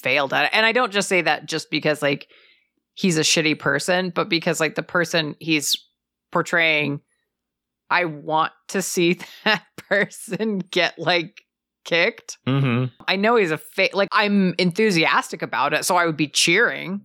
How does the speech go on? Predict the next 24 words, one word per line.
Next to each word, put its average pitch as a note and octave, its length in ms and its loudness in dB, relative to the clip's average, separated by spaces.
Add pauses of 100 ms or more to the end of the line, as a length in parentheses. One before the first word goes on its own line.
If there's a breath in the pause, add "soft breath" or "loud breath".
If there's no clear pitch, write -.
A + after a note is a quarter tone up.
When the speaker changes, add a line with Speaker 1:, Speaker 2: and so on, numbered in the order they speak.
Speaker 1:
Like, E3 160 0
I'd F3+ 120 0
be E3+ 80 0
super F3 320 0
excited E3+ 460 0
every E3 240 2
time D#3+ 240 0
he D#3+ 80 2
made D3+ 240 2
a D3+ 60 0
comeback D#3 500 0
just E3 140 -8
because E3+ 200 -4
I'd F3 140 0
be F#3 100 2
like, F3 240 2
"Yeah, G#3+ 380 4
you're F#3+ 100 -10
gonna F#3+ 260 -6
get F3 240 0
your D#3+ 140 2
ass E3+ 320 2
kicked E3 300 -6
again." D#3+ 520 0